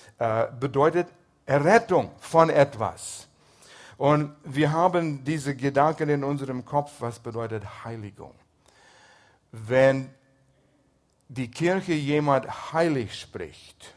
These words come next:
oh, das sind Heilige. Er wird angebetet. Man denkt, jetzt hat er das erreicht.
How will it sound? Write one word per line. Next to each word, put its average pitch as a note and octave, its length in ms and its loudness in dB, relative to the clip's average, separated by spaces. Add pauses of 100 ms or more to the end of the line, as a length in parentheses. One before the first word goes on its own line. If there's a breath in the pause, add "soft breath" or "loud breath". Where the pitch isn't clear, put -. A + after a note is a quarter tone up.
(1500)
oh, E2+ 840 -10 (720)
das - 160 -20
sind D2+ 160 -18
Heilige. F2 480 -14 (840)
Er A#2+ 100 -12
wird D#3 120 -6
angebetet. G2+ 580 -14 (1800)
Man G2+ 140 -14
denkt, A2+ 240 -2
jetzt C3+ 300 -2
hat A#2 260 -8
er A#2 120 -4
das G#2 260 -8
erreicht. - 840 -16